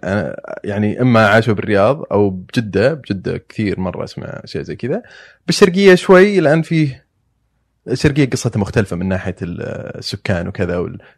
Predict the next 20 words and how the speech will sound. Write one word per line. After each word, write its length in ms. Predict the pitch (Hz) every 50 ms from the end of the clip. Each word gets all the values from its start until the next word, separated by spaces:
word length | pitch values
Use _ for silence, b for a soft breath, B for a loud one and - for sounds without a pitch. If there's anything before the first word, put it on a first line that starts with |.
| b -
ما، 120 | 127 127
ما 140 | 117 120 120
فيه، 400 | 110 - 110 98 92 - - - _ _ _ _ _ _ _ _ _ _ _ _ _ _ _ _ _ _
ما 60 | - 147
في 60 | -
سكان 260 | - - - - 92
أصليين 360 | 92 - - 95 90 90 82
في 80 | - -
الظهران 500 | 95 - 92 87 87 95 90 82 80 80
أو 80 | 80
الخبر، 340 | 82 85 - - 82 78 78
يعني 220 | 78 80 82 82 82
مدن 400 | 87 95 90 - 85 90 - 90 - -
جديدة، 360 | 98 92 101 92 90 - 92
ففيه 500 | 87 - 92 90 - - 95 90 90 - _ _ _ _ _ _ _ _
حدة 420 | - - - 110 98 95 - -
أقل 360 | 85 - - 95 92 85 78
في 200 | 90 - - -
مسألة 280 | 85 87 92 - 76 90 - -
الهوية، 560 | 85 87 87 85 85 82 87 85 - 95